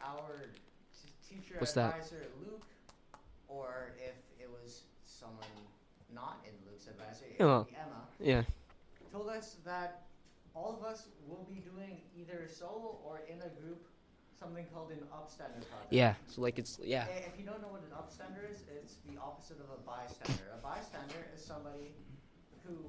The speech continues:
Speaker 2: Sits there.
Speaker 1: si-, sits and watches while an injustice occurs or something terrible happens and doesn't do anything about it. An Upstander is somebody who takes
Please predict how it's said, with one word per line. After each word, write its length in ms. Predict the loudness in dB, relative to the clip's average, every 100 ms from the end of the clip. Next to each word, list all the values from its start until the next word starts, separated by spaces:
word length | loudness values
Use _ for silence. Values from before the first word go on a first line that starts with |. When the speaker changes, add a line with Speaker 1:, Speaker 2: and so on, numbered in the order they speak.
| -8
Speaker 2:
Sits 300 | 4 8 8
there. 180 | 10 8
Speaker 1:
si-, 140 | 8
sits 320 | -2 -6 -8 -6
and 120 | -6
watches 500 | -4 -4 -4 -8 -8 -6
while 400 | -4 -2 -4 -8
an 200 | -12 -12 -10
injustice 540 | -10 -10 -10 -12 -14 -14
occurs 320 | -12 -10 -10 -10
or 80 | -12
something 480 | -10 -10 -10 -10 -10 -12 -16 -18 -20 -18 -14
terrible 380 | -8 -8 -6 -8
happens 440 | -8 -8 -8 -10 -10
and 120 | -8
doesn't 280 | -4 -4 -6
do 120 | -8
anything 260 | -8 -10 -12
about 160 | -12 -10
it. 100 | -12 -12
An 80 | -12
Upstander 500 | -10 -8 -6 -6 -6
is 80 | -8
somebody 280 | -8 -8 -10
who 300 | -12 -14 -12
takes 140 | -12